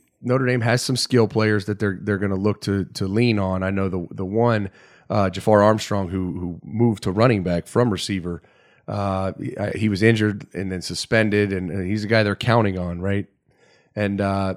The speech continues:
they also, they, they lost Miles Boykin, who was one of the receivers on their entire roster that I'd heard of and, and, and, and evaluated. Um, but I, I, I just,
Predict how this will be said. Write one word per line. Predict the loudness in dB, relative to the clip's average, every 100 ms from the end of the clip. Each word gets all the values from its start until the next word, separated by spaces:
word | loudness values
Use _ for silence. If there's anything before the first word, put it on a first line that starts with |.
| -6
they | 2 6
also, | 6 4 0
they, | -2
they | -2 -2
lost | 2 2 2
Miles | 2 2 2
Boykin, | 2 2 0
who | -4
was | -4
one | -2 -2
of | -2
the |
receivers | -4 -4 -4 -2 -4
on | -2 -2
their | -4 -6
entire | -8 -2 0 0
roster | -2 -2 -6
that | -6
I'd | -6 -2
heard | -4
of | -4 -4
and, | -4
and, | -4 -6 -10 -12
and, | -12 -14 -16 _ _ _ -14
and | -12 -10
evaluated. | 0 2 2 0 -6 -10 -14 _ _ _ _ _ _
Um, | 0 2 2 2
but | -2 -2 -4
I, | -4 -2 0
I, | 0
I | 0
just, | 0 -2 -8